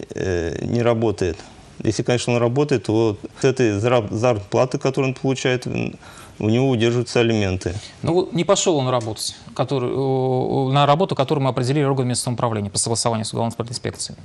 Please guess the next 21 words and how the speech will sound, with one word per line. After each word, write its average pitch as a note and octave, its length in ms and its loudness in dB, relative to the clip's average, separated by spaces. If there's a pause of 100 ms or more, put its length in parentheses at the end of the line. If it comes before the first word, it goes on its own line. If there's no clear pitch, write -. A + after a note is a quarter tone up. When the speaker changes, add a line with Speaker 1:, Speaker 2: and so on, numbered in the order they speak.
(320)
Speaker 2:
Вот C#3+ 120 0
какие-то F3 300 2
меры D3 160 2
могут F3+ 220 2
быть C#3 120 -4
приняты B2+ 280 -2
в - 20 -16
дальнейшем? A2+ 500 -4 (360)
Speaker 1:
Да. A#2 120 -4
Speaker 2:
Могут D#3+ 340 4
ли, D3+ 80 2
допустим, C#3+ 420 0
эти, C#3 180 -2
этот C3+ 180 -2
вид C#3 100 -4
наказания C3+ 360 0
заменён B2 360 0
быть A#2+ 120 -4
на B2 100 0
более B2 200 0
строгий A2+ 500 -4